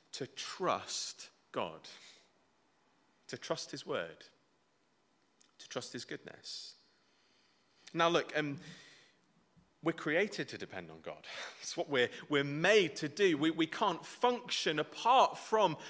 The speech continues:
trusting and depending on the Lord. He, he knows what's good for us. That's what these chapters are designed to show us. That's why human beings who are truly human pray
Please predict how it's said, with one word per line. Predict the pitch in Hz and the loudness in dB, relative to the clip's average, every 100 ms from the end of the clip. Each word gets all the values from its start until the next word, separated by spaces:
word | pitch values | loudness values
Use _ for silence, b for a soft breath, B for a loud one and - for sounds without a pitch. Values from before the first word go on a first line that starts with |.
| B | B
trusting | - - 233 - - 196 170 | 0 2 4 2 2 2 2
and | 175 175 | 0 0
depending | 180 175 - 214 185 | -2 -2 2 2 2
on | 175 | 0
the | 170 | 0
Lord. | 196 170 B B B | 2 2 B B B
He, | - 185 | -6 -4
he | 226 233 | -4 -4
knows | 208 247 302 339 - | -2 0 2 2 0
what's | 175 147 | -4 -4
good | - 208 | -4 -6
for | - 139 | -4 -4
us. | 123 | -2
That's | - 190 - | -4 -4 -6
what | 175 | -6
these | 156 - | -6 -4
chapters | - - 151 147 | -6 -6 -8 -8
are | |
designed | 135 143 147 147 | -6 -4 -6 -6
to | - | -8
show | - 370 101 | -4 -2 -2
us. | - - - - - B B B B B B B _ _ _ _ | -6 -10 -10 -8 -10 B B B B B B B _ _ _ _
That's | - 151 - 180 | -2 0 -2 -4
why | 175 247 226 147 123 123 117 B B B | 2 6 6 4 2 -4 -8 B B B
human | - 233 226 190 170 | -4 0 2 2 4
beings | 220 190 160 - | 4 4 2 0
who | 180 196 | 0 2
are | 202 220 208 160 | 6 8 8 6
truly | 156 - 226 214 180 170 | 4 -4 -2 0 0 -2
human | - 214 156 147 147 B B _ | -4 -4 -2 -4 -6 B B _
pray | - - 254 285 95 | -6 0 2 2 -2